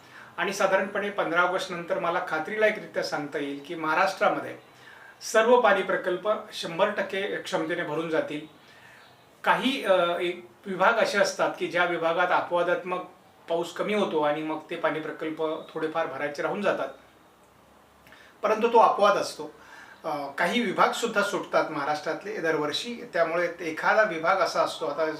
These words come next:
नाशिकचा सिन्नर सारखा विभाग आहे, पेरण्या झाल्यात, पिकं चांगली आहेत, परंतु पाऊस कमी आहे.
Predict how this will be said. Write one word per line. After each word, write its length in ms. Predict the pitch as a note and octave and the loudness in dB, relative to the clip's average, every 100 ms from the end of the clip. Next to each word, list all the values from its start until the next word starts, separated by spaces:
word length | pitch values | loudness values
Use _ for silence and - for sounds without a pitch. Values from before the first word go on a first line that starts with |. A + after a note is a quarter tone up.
| - - - - - - | -12 -18 -20 -20 -20 -8
नाशिकचा 520 | D#3+ E3 G3 F#3+ G#3+ | 0 0 -2 -2 -2
सिन्नर 420 | - G3 G3 A3 | 0 -4 2 2
सारखा 320 | - E3 E3 | 4 0 0
विभाग 360 | D#3 D3 C#3+ C#3 | -4 -2 -2 -2
आहे, 120 | C3 - - - | -4 -10 -14 -4
पेरण्या 320 | E3 F#3 G3+ | -2 2 2
झाल्यात, 280 | D3+ E3 E3 D#3+ | 2 -2 -2 -6
पिकं 220 | D#3+ F#3 | -2 -2
चांगली 320 | D#3+ C#3+ C#3+ | 0 -4 -4
आहेत, 120 | C#3+ | -6
परंतु 320 | E3 E3 E3+ | -4 -6 -6
पाऊस 360 | G3 F3+ - - | -4 -2 -2 -2
कमी 260 | F3+ D#3+ | -4 -2
आहे. 140 | C#3 | -6